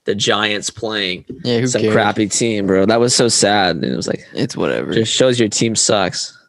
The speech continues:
Speaker 2: Who cares?
Speaker 1: Mm-hmm.
Speaker 2: We're
Speaker 1: I
Speaker 2: gonna
Speaker 1: think,
Speaker 2: make the
Speaker 1: honestly,
Speaker 2: playoffs. We're
Speaker 1: I,
Speaker 2: gonna sneak
Speaker 1: I also
Speaker 2: in.
Speaker 1: think, I also think how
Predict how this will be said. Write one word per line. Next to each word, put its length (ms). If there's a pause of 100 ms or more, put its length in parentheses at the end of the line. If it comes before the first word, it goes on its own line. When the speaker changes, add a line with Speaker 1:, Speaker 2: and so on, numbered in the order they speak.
(960)
Speaker 2:
Who 100
cares? 420 (760)
Speaker 1:
Mm-hmm. 140
Speaker 2:
We're 60 (320)
Speaker 1:
I 80
Speaker 2:
gonna 100
Speaker 1:
think, 120
Speaker 2:
make 60
the 60
Speaker 1:
honestly, 320
Speaker 2:
playoffs. 20
We're 60
Speaker 1:
I, 80
Speaker 2:
gonna 140
sneak 180
Speaker 1:
I 60
also 240
Speaker 2:
in. 60
Speaker 1:
think, 440
I 60
also 240
think 180
how 240